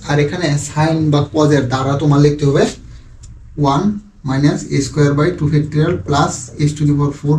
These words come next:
divided by four factorial minus dot dot minus divided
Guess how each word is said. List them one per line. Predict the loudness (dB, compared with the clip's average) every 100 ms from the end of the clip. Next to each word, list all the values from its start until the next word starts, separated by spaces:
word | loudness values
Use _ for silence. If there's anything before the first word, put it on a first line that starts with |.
| 2
divided | 2 0 -2
by | -4
four | -4 -4
factorial | -6 -2 0 0
minus | 2 0 0
dot | -4 -2
dot | -2 -4 -8 -20 -20 -20 _ _ -18 -18 -20 -20 -8 -4
minus | 0 2 0 -4 -12 -20 -20 -20 _ -20 _ -4
divided | -2 0 0